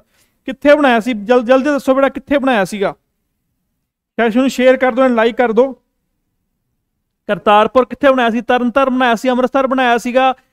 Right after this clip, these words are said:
ਪਟਿਆਲਾ ਬਣਾਇਆ ਸੀ, ਇਹ ਗੁਰਦਾਸਪੁਰ ਬਣਾਇਆ ਸੀ। ਕਿੱਥੇ, ਕਿੱਥੇ ਬਣਾਇਆ ਸੀ ਬੇਟਾ? ਖੰਡੂਰ ਸਾਹਿਬ ਕਿੱਥੇ ਹੈਗਾ? ਕਿਹੜੇ ਜ਼ਿਲ੍ਹੇ 'ਚ ਪਾਇਆ ਜਾਂਦਾ ਹੈ?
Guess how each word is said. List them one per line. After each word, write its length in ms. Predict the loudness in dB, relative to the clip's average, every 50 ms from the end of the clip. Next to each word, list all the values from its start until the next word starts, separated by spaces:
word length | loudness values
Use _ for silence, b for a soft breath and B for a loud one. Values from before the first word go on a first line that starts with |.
| _ _ _ _ _
ਪਟਿਆਲਾ 440 | -6 -2 0 0 2 2 4 2 2
ਬਣਾਇਆ 300 | 2 0 0 -2 -2 -2
ਸੀ, 220 | -4 -6 -4 -2
ਇਹ 60 | -2 -2
ਗੁਰਦਾਸਪੁਰ 580 | -2 -2 -2 0 0 0 0 -2 -4 -4 -2
ਬਣਾਇਆ 240 | -2 0 0 -2 -2
ਸੀ। 120 | -4 -8
ਕਿੱਥੇ, 260 | -12 -10 -6 -6 -4 -4
ਕਿੱਥੇ 460 | -6 -10 _ -14 -10 -4 -2 0 0
ਬਣਾਇਆ 220 | 2 2 0 0
ਸੀ 120 | -2 -2 -2
ਬੇਟਾ? 220 | 0 0 0 -4 -6 _ _ _ _ _ _ _ _ _ _ _ _ _ _ _ _
ਖੰਡੂਰ 360 | -2 0 2 2 2 2 0
ਸਾਹਿਬ 260 | 0 0 0 0 0
ਕਿੱਥੇ 260 | -2 -6 -2 0 2
ਹੈਗਾ? 240 | 2 2 2 0 -4 -6 -10 _ _ _ _ _ _ 0
ਕਿਹੜੇ 220 | 0 2 2 0
ਜ਼ਿਲ੍ਹੇ 240 | 0 0 0 0 0
'ਚ 80 | 0
ਪਾਇਆ 220 | 0 0 2 2 2
ਜਾਂਦਾ 240 | 0 0 0 -2 -4
ਹੈ? 140 | -4 -8